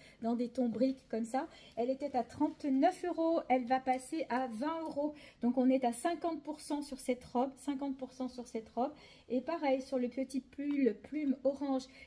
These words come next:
qui était à vingt-neuf euros, il passe à moins cinquante pour cent. Donc, il va passer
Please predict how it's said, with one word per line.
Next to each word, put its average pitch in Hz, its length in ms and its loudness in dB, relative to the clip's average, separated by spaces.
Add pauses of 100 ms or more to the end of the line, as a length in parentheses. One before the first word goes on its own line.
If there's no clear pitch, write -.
(100)
qui - 80 0
était 262 240 0
à 233 80 4
vingt-neuf 269 480 0
euros, 269 380 2
il 254 120 0
passe 262 240 -2
à 240 60 -2
moins 254 200 2
cinquante 269 440 -2
pour 254 200 -4
cent. 294 240 -4 (340)
Donc, 262 220 0
il 226 80 -2
va 240 120 2
passer 240 500 -2